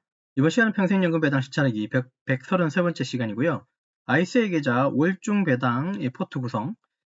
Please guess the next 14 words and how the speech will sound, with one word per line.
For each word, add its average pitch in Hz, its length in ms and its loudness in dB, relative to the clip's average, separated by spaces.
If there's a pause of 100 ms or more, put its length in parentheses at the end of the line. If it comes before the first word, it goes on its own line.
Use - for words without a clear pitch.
(160)
에이스 170 680 2
미국 156 220 0
배당 123 240 0
다우존스, 110 600 -6
코덱스 147 360 -2
미국 143 360 2
배당 113 260 -4
다우존스, 110 680 -6
소울 127 360 0
미국 135 240 -2
배당, 127 340 0
미국 123 280 -2
채원합 113 360 -6
오십, 170 320 -4